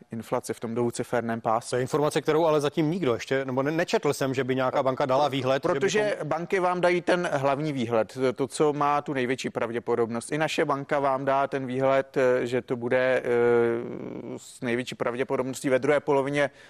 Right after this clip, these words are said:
Speaker 1: tohoto roku pokles do toho jednociferného pásma, ale už neřekne ten scénář menší, ale pořád výraznou pravděpodobností třicet procent,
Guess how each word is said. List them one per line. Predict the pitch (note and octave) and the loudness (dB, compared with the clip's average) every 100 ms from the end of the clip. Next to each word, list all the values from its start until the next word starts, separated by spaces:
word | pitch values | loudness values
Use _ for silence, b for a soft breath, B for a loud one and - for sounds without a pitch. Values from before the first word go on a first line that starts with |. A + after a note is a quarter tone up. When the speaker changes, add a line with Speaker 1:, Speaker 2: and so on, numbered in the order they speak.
| B - - - | B -20 -10 -2
Speaker 1:
tohoto | D#3 D#3+ D3+ | 0 0 2
roku | B2+ B2 D3+ | 0 0 -4
pokles | - D3 D#3 D3 | -2 0 2 2
do | C#3 | 0
toho | C#3 D3 | 0 2
jednociferného | C3 C#3+ C#3+ D3 D3 C#3+ A2+ | 0 -2 -4 -2 -2 -2 -2
pásma, | - A2 - D#3 | -2 -2 -2 -4
ale | - C#3 | 0 0
už | D#3+ - | 0 -4
neřekne | D#3 E3 E3+ D#3+ | -4 -2 -4 -4
ten | C#3 | -4
scénář | A#2+ - C#3 A#2+ G#2+ | -2 0 0 0 -2
menší, | A#2 A#2 - D#3 | -6 -6 -8 -4
ale | C#3+ E3+ | -2 0
pořád | F3+ F3+ D#3 | 0 0 2
výraznou | D3+ D3+ C3 | 0 0 -2
pravděpodobností | G#2+ A#2+ A#2 C#3 D#3+ D#3 D#3+ - | -4 -4 -2 -2 -2 -2 -4 -8
třicet | C3 C#3+ D3+ - | -6 -2 -2 -2
procent, | D#3 C3+ D#3 | -6 -2 -4